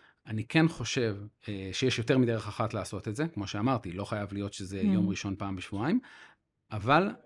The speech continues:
Speaker 1: אני חושב שחברות שמסתכלות לטווח הארוך, יהיו חייבות למצוא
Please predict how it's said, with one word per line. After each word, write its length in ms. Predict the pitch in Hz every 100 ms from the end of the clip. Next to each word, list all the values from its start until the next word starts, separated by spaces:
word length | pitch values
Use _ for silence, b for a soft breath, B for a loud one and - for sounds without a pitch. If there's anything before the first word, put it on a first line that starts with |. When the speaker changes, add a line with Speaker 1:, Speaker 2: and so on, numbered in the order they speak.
| 117
Speaker 1:
אני 160 | 104
חושב 440 | - 98 - 139 117
שחברות 640 | - 107 - 101 123 117
שמסתכלות 760 | - 98 - 104 - 117 104 -
לטווח 400 | - 107 107 -
הארוך, 480 | 90 87 135 160 - b b b
יהיו 200 | 110 127
חייבות 560 | 120 110 98 110 127 -
למצוא 420 | 98 - - 123